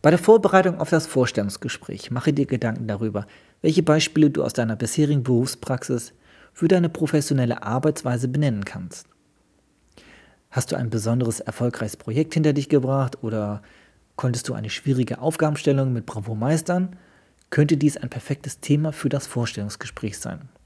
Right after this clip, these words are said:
wenn der Personalentscheider dich nach einem Beispiel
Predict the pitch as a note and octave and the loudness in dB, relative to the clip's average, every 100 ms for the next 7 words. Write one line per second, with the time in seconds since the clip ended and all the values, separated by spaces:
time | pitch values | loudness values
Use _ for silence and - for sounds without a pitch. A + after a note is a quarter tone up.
0 | - G2+ G2+ - G#2 G#2+ A#2+ D3+ D3 D3 | -6 -4 -4 -4 -6 -2 0 0 0 0
1 | C#3+ C#3+ A#2+ A2+ F#2+ G2+ G2 A#2 - E3 | -2 -4 -8 -6 -6 -6 -4 -4 0 2
2 | E3+ | 0